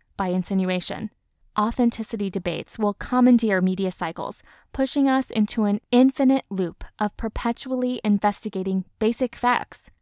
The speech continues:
Chronic skepticism and the cognitive D dos will increase polarization, leading to a consolidation of trust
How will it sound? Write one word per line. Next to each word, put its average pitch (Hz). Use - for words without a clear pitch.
Chronic 240
skepticism -
and 214
the 214
cognitive 262
D 226
dos 175
will 214
increase 208
polarization, 202
leading 226
to -
a 202
consolidation 226
of 196
trust -